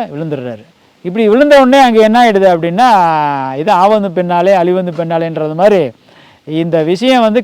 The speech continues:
கண்டிப்பாக அங்க நடந்து தான் தீரும். இது, இதை ஒண்ணுமே பண்ண முடியாது. அப்ப இதுல இருந்து எப்படி தற்காத்துக்கிறது அப்படின்றத மட்டும்தான் நம்ம வந்து பார்க்க முடியும். அதனால வந்து இப்ப ஆசிரமம் அப்படின்றது வந்து பாத்தீங்கன்னா வயசுகள்லாம் ஆசிரமத்தை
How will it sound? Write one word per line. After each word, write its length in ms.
கண்டிப்பாக 600
அங்க 240
நடந்து 320
தான் 280
தீரும். 360
இது, 120
இதை 120
ஒண்ணுமே 280
பண்ண 200
முடியாது. 360
அப்ப 280
இதுல 180
இருந்து 180
எப்படி 280
தற்காத்துக்கிறது 800
அப்படின்றத 500
மட்டும்தான் 440
நம்ம 200
வந்து 120
பார்க்க 340
முடியும். 280
அதனால 300
வந்து 200
இப்ப 360
ஆசிரமம் 460
அப்படின்றது 420
வந்து 220
பாத்தீங்கன்னா 440
வயசுகள்லாம் 640
ஆசிரமத்தை 520